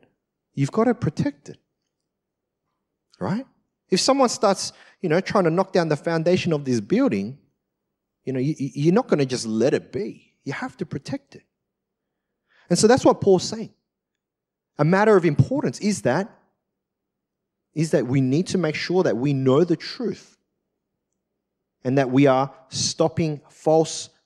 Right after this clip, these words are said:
doctrine or false teachings happening within our community. But what's really interesting is it, it, what's written in verse five. And it reads this, "The goal of this command is love,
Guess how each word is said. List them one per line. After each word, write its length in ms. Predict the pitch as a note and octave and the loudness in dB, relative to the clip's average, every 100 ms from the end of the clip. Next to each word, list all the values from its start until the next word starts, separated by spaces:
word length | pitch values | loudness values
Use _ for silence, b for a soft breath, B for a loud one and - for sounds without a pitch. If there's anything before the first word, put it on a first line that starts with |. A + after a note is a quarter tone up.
| _ C#3+ A2+ | _ -14 -2
doctrine 500 | - - - A2+ A#2+ | -2 -2 -8 -6 -2
or 140 | A2+ | -4
false 480 | - D3+ D3+ - - b b | -2 0 0 -2 -10 b b
teachings 880 | - G#3 A3+ - - G#2+ E3+ - - _ _ _ _ _ _ | 2 2 2 -4 -10 -8 -10 -14 -18 _ _ _ _ _ _
happening 640 | - D#3+ - A2+ G#2 E3+ - _ _ _ _ | -8 -6 -2 -4 -4 -10 -18 _ _ _ _
within 240 | G#2+ G#2+ A#2+ | -14 -6 -6
our 100 | A2 | -6
community. 580 | - A2 A2+ G#2 F2 _ _ _ _ _ _ _ _ _ b b b | -6 -4 -4 -4 -10 _ _ _ _ _ _ _ _ _ b b b
But 100 | - | 2
what's 240 | G#3+ F4+ - | 4 4 8
really 220 | F4+ G3+ | 8 8
interesting 400 | G3 A#3 - F3+ | 6 4 4 6
is 140 | D#3 | 6
it, 180 | D#3 B2+ | 2 2
it, 100 | D#3 | 4
what's 220 | E3+ F3+ | 4 4
written 220 | F3+ F#3 E3 | 2 4 4
in 100 | C3 | 4
verse 300 | D3 C3+ - | 4 2 0
five. 420 | - D3 C3+ - B B B B B | 0 2 2 0 B B B B B
And 100 | G3+ | 4
it 40 | |
reads 260 | D#4+ G#3 F#3+ | 4 4 4
this, 160 | D3+ | 4
"The 140 | - D#3+ | 2 0
goal 400 | B2 A3 E4 D4 | 4 4 6 4
of 140 | D3 | 2
this 200 | A#3 - | 0 0
command 680 | - F3+ F#3 F3 B2 G3 - | 0 2 2 2 0 -4 -4
is 220 | D#3 C#3+ A2 | -2 0 -2
love, 480 | A2 D3+ B2+ - | 0 2 2 -2